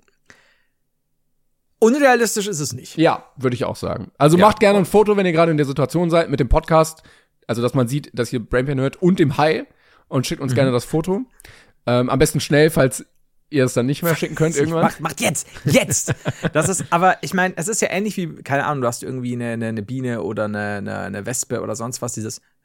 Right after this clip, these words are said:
Speaker 1: ruhig bleiben. Und ich bin da relativ gut drin, wenn es Bienen sind, äh, nicht sofort wegzulaufen oder, "Nee, nee, es ist in meinem Gesicht." Aber es gibt so einen Punkt. Entweder wenn so eine Wespe oder so eine Hornisse sehr groß ist
Speaker 2: Mhm, ja.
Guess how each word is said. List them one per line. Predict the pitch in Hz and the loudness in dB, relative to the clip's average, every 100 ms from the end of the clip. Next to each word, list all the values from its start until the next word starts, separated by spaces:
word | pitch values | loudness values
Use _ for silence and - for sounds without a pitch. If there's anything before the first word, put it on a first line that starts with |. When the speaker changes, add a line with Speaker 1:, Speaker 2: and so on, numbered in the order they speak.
| 107 | -8
Speaker 1:
ruhig | 113 123 - | -4 -4 -2
bleiben. | 147 151 175 220 _ _ - 120 - | 0 0 -2 -8 _ _ -20 -14 -4
Und | 160 | -4
ich | - | 2
bin | 208 | 2
da | 247 202 | 2 2
relativ | 180 220 - 175 - | 2 0 -4 -10 -6
gut | 165 147 | -6 -6
drin, | 123 | -4
wenn | 113 | -4
es | 110 | -6
Bienen | - 120 120 135 | -10 -8 -6 -6
sind, | 156 247 - _ _ _ _ _ - | -8 -10 -12 _ _ _ _ _ -4
äh, | 139 139 | 2 2
nicht | 147 160 - - | 2 -2 -6 -6
sofort | - - 160 147 | -6 -2 -2 -2
wegzulaufen | 139 - 123 120 131 143 | -6 -2 2 2 0 -2
oder, | 202 440 | 0 2
"Nee, | 381 415 381 392 | 0 0 -2 -4
nee, | |
es | - | -6
ist | 254 214 | -6 -6
in | |
meinem | 240 202 | -6 -6
Gesicht." | 180 220 - - - - - | -4 -6 -8 -20 -20 -14 -2
Aber | 190 | 2
es | 233 - | 2 0
gibt | 285 - | -6 -4
so | 220 | -4
einen | 196 - | -4 -2
Punkt. | 190 160 110 - - - _ _ _ - | -2 -2 -4 -10 -14 -14 _ _ _ -2
Entweder | 202 220 226 180 | 0 0 0 0
wenn | 175 | 0
so | 165 | -2
eine | 156 | -2
Wespe | 160 208 - 208 | -2 -2 -2 -2
oder | 170 165 | -2 -4
so | 160 | -4
eine | 156 | -4
Hornisse | 147 175 214 196 - | -2 -2 -2 -2 -4
sehr | 139 160 240 | -2 0 0
groß | 175 185 226 - | 0 -2 -2 -6
ist | 403 - | -6 2
Speaker 2:
Mhm, | 139 165 - | 2 2 0
ja. | 135 | -2